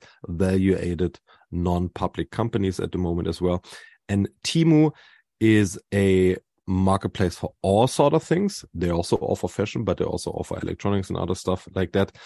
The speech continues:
And Temu would be com-, more comparable to AliExpress, if you know AliExpress. AliExpress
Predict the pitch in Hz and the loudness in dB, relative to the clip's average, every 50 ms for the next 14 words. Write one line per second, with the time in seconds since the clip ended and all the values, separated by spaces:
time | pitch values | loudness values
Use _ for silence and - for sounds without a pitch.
0 | - - - - - _ _ _ _ - 107 104 104 98 - - - 156 151 147 | -20 -20 -20 -20 -20 _ _ _ _ 0 2 2 2 2 0 0 2 4 6 6
1 | 139 120 107 113 113 113 110 - 110 101 101 101 98 - _ _ _ _ _ _ | 6 4 6 4 4 4 4 2 2 4 4 4 2 -2 _ _ _ _ _ _
2 | _ - - - - 95 90 - _ _ _ _ - 101 104 104 104 104 104 101 | _ -16 -4 -2 0 0 0 -4 _ _ _ _ 0 2 4 4 4 4 4 2
3 | - - 101 95 - - - 95 95 95 87 90 92 90 - - - - - - | 0 -2 -2 -2 0 0 0 0 2 0 2 2 2 2 0 -2 -8 -14 -10 -6
4 | 98 95 90 90 - _ _ _ _ - 92 90 90 90 90 87 85 85 85 85 | -2 -2 -2 -2 -4 _ _ _ _ -6 -6 -4 -2 -2 -2 -2 -2 -2 -2 -4
5 | - _ _ _ _ _ _ _ - 104 - - - - 92 87 80 - - - | -6 _ _ _ _ _ _ _ -6 -6 -6 -6 -14 -8 -8 -8 -6 -8 -10 -14
6 | _ _ _ _ _ - 98 92 82 95 90 90 87 85 90 87 87 85 - - | _ _ _ _ _ -4 -4 -2 0 0 0 0 0 -2 -4 -4 -6 -8 -10 -12
7 | - - - - - - - - 98 104 107 101 98 - - - 104 95 98 - | -16 -10 -10 -10 -10 -10 -6 -2 2 2 2 2 0 -4 -4 -2 0 0 0 -2
8 | - | -4